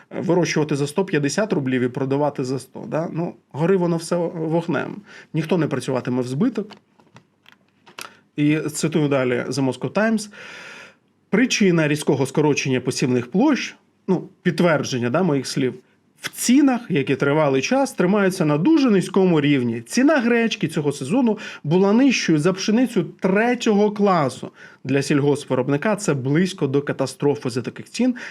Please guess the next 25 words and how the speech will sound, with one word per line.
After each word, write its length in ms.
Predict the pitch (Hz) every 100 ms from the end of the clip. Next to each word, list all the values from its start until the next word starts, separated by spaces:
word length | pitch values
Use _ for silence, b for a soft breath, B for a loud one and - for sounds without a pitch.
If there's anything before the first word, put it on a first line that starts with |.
| B
виробляти 500 | 180 147 127 123 -
гречку 380 | - 190 - -
вкрай 440 | - 147 156 156 -
невигідно». 1300 | 127 156 190 147 127 143 160 135 127 160 120 104 101 - _ _ _ _ _ B B B B B B B B -
Ну 160 | 208 226
і 40 |
що 140 | -
це 100 | 214
означає 380 | 196 185 180 180
в 60 | 156
перспективі? 540 | 156 175 190 311 285
В 60 | 226
перспективі 640 | 156 - - - 285 269
це 160 | 214 151
означає, 500 | 131 135 - 226 208
що 220 | - 139
в 40 |
наступному 560 | 120 - 269 254 220 196
році 320 | 185 180 165
компактний 840 | - 139 139 180 196 196 170 147 147
урожай, 580 | - 143 131 127 123 113 - _ _ _ _ _ 135
е, 220 | 123 117
стане, 460 | - 185 180 151 131 _ - - _ _ _
компактний 480 | - 151 156 131 135
урожай 380 | 135 143 196 214